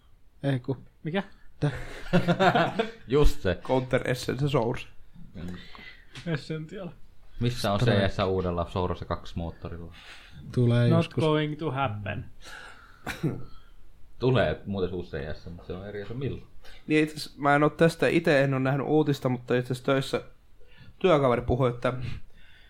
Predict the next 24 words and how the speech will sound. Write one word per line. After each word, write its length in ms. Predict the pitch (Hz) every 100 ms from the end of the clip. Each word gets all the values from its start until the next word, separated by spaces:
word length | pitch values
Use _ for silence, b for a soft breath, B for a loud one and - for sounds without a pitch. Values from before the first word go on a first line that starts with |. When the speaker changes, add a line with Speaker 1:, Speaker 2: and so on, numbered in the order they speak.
| b -
Speaker 4:
ilmeisesti 240 | 139 139
tässä 220 | 143 -
on 80 | 139
ollut 160 | 143 135
se, 80 | 135
ennen 220 | - 165 165
kuin 120 | 147
tää 180 | 135 135
tuli 440 | 147 143 120 - - - - -
ilmi 340 | 135 151 131
tää, 400 | 117 107 107 82 - - - -
ö, 160 | 95
Meltdown-systeemi, 960 | 110 113 - 95 101 139 151 156 139 131 131 - 113
Speaker 1:
Meltdown. 460 | - - - - - -
Speaker 4:
niin 160 | 110 165
Intelin 540 | 196 - 147 143 135 - - - - B B B
pääomistaja 800 | 156 143 123 131 123 123 - 101
vai 120 | 107 107
mikä, 300 | 120 120 110
niin 100 | 113
olisi 240 | 117 -
myynyt 340 | 135 139 127 123 -
puolet 360 | - 165 127 113
osakkeistaan. 960 | 131 131 - - - - - - -